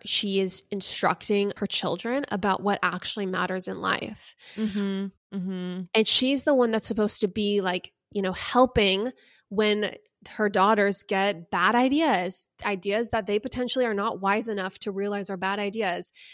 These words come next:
Speaker 2: Right,
Speaker 1: And so to not
Speaker 2: right.
Speaker 1: only, you know, it's, it's giving "You're doing amazing, sweetie" on her Playboy shoot. It's just, there's something about it that doesn't sit well with me.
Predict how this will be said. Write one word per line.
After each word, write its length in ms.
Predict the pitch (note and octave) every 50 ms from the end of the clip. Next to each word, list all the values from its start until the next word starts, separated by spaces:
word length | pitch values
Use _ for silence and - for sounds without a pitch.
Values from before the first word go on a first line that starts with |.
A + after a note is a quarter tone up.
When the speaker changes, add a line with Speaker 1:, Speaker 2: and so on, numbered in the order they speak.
| C#3+ -
Speaker 2:
Right, 180 | G3 G3 F#3
Speaker 1:
And 80 | A3 A3
so 80 | A#3 G#3+
to 100 | G#3 G#3+
not 120 | G#3+ A3+
Speaker 2:
right. 100 | A#3 B3+
Speaker 1:
only, 340 | B3+ B3 B3 B3 B3 A#3+ A#3 -
you 100 | C#4+ E4
know, 60 | D#4+ -
it's, 200 | - D#4+ - - - - - _
it's 200 | - E4+ D#4+ -
giving 340 | - - D4 C#4+ E4 F4 E4+
"You're 140 | D#4+ C#4 A#3+
doing 260 | G#3+ A#3+ C4 C4+ C#4
amazing, 480 | B3+ A3 G#3 A3 B3 B3 B3 A#3+ A3+ G#3+
sweetie" 380 | - - G#3 F#3+ F#3+ G#3 G#3+
on 140 | - A3+ A3
her 100 | B3+ C#4
Playboy 460 | - - - F4+ A#4 A#4+ D#4 A3+ G#3+
shoot. 420 | G#3 - - G#3 D3+ - - - - -
It's 260 | A#3+ A#3+ A#3+ - -
just, 560 | - - A#3 A#3 B3 C#4 C4+ - - - - - - - - - - - _
there's 160 | - A3+ A3+ -
something 400 | A#3 A3+ A#3 A#3 C4+ D4+ D#4+ D#4+
about 320 | B3+ F#3+ F3 E3+ F3 F3
it 260 | F3 F3+ G3+ A#3+ - -
that 400 | F#3+ F#3 G3+ G3 F#3+ F#3 F3+ F#3
doesn't 260 | - G3 F#3 G3 G#3 G3
sit 160 | - A#3+ A3
well 180 | B3 C4+ D4+
with 160 | D#4 C#4+ - G#3+
me. 360 | G3+ F#3+ F#3 F#3 F#3+ G3